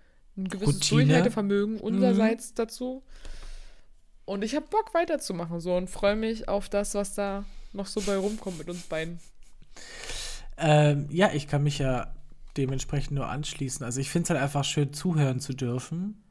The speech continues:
Speaker 2: So, äh, ob, also ich höre ja unseren Podcast auch sehr gerne selber dann noch irgendwie ein, zwei Wochen später oder so manchmal,
Speaker 1: Mhm.
Speaker 2: ne, so. Und, äh, es klingt jetzt seltsam, vielleicht auch ein bisschen narzisstisch, aber ich find einfach die Sachen, die wir besprechen, irgendwie,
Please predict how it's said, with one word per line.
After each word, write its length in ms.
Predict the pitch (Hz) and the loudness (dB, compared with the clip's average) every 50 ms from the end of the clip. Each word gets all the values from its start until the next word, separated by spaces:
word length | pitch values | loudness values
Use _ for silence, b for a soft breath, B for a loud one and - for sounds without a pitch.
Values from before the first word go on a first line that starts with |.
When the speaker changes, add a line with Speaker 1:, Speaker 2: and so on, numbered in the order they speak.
| _ _ - | _ _ -14
Speaker 2:
So, 520 | - - 147 143 151 165 185 202 208 - 160 | -6 -2 0 2 2 0 0 -4 -6 -8 -6
äh, 120 | 143 143 139 | -4 -2 -2
ob, 260 | - - 139 139 - | 0 0 -2 -2 0
also 180 | 147 143 139 | 0 0 0
ich 140 | 135 147 - 165 | 0 2 6 6
höre 80 | 160 165 | 8 8
ja 80 | 143 | 6
unseren 260 | - 147 135 143 135 | 4 4 2 2 2
Podcast 500 | - - 180 - - 147 147 - - - - - - | 2 0 0 0 2 0 0 0 0 -6 -8 -4 -2
auch 320 | 240 - - - - - - - - - - | -2 -2 -2 -4 -10 -14 -16 -18 -20 -16 -12
sehr 340 | 127 - - 139 139 135 135 | -10 -4 0 2 2 2 2
gerne 400 | - 139 131 147 165 156 123 117 | 4 4 4 6 4 4 2 -2
selber 600 | 113 - 127 147 175 160 117 101 101 113 143 - - | -2 0 2 4 4 4 2 2 0 -2 -4 -4 -2
dann 160 | 120 117 110 | -2 0 2
noch 240 | 110 110 104 - - | 0 0 -2 -2 -4
irgendwie 480 | - 135 135 139 127 127 127 127 123 - | -2 0 2 2 2 2 2 0 0 0
ein, 200 | - - 131 127 | 2 2 2 2
zwei 200 | - - 139 123 | 2 4 4 4
Wochen 240 | 120 123 117 127 127 120 | 4 2 0 0 -2 -2
später 460 | - - 147 160 165 - 120 113 - | 0 2 2 2 4 4 2 0 0
oder 220 | - 110 113 113 | -2 -2 -2 -2
so 160 | 113 - 120 | -2 -2 -2
manchmal, 380 | 123 131 131 127 - - 127 127 | 0 0 0 -2 -2 -2 -2 0
Speaker 1:
Mhm. 240 | - 196 196 196 220 127 | 0 0 -2 -4 -4 -2
Speaker 2:
ne, 260 | 147 175 226 247 202 147 | 2 2 2 2 0 0
so. 240 | 135 139 139 139 143 B B B B B B B B B B B B B B B B B B - | 0 2 0 0 -2 B B B B B B B B B B B B B B B B B B -4
Und, 680 | - 151 143 143 135 139 135 135 135 131 131 - - - - - | 2 4 4 4 4 4 2 0 -2 -2 -4 -8 -10 -10 -4 -2
äh, 400 | 143 139 135 135 135 135 135 - - - - - _ - _ _ - - - - - - _ - _ _ - - - - | 0 2 2 2 2 0 -2 -4 -8 -14 -20 -20 _ -20 _ _ -20 -20 -20 -20 -20 -20 _ -20 _ _ -20 -18 -10 -6
es 200 | 147 - - - | -4 -4 0 4
klingt 220 | 170 175 180 170 | 4 4 4 4
jetzt 140 | 151 - - | 0 -2 2
seltsam, 380 | - 143 170 165 - 180 147 139 | 6 6 6 6 6 4 4 4
vielleicht 300 | 139 131 127 - 131 - | 2 2 0 0 0 2
auch 80 | 135 135 | 2 2
ein 60 | 135 | 2
bisschen 220 | 135 139 - 139 | 2 0 2 2
narzisstisch, 560 | 131 123 123 - - 175 180 180 - 165 131 127 | 2 2 2 2 2 2 2 2 0 -2 -2 -2
aber 160 | 123 127 117 | -2 -2 -2
ich 180 | 127 - - | -4 -4 -8
find 260 | - - - 156 147 - | -2 2 2 4 4 2
einfach 240 | 123 127 139 135 | 0 0 0 0
die 100 | - 135 | 0 0
Sachen, 300 | 120 - 139 123 139 131 | 0 0 0 0 0 0
die 140 | 117 139 131 | 0 0 0
wir 120 | 143 143 139 | 2 0 0
besprechen, 460 | 139 117 - - - 127 120 135 120 | 0 -4 -4 -4 -4 -4 -2 -2 -4
irgendwie, 440 | - 117 127 139 139 131 123 80 | -2 -2 -2 0 -2 -2 -4 -4